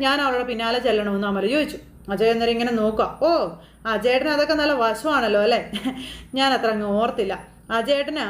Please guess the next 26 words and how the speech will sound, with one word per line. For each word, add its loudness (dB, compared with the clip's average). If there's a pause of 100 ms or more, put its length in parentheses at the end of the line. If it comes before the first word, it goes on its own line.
അങ്ങനെ 0
നടന്നാലേ 0
പറ്റുള്ളൂ. 2 (120)
അജയേട്ടൻ്റെ 0
കയ്യിലിരിപ്പോണ്ടാ 0 (240)
നിരഞ്ജന 0
എടുത്തി -4
പോയതെന്ന്" 0
പറഞ്ഞു. 0 (880)
അജയ് 4
ഒന്നും 0
മിണ്ടുന്നില്ല. -2 (260)
"പക്ഷേ 0 (180)
എൻ്റെ 2
കാര്യം 0 (280)
ഇതുവരെയും 2
അങ്ങനെ -2
ആയിരുന്നില്ല. -2 (580)
അപർണയെ 2
പുറത്ത് 0
നിർത്തുന്ന -2
അപകടമാണെന്ന് 0
നീ 0
മനസ്സിലാക്കാൻ" 0
പറഞ്ഞു. -2 (1400)
"പിന്നെ 0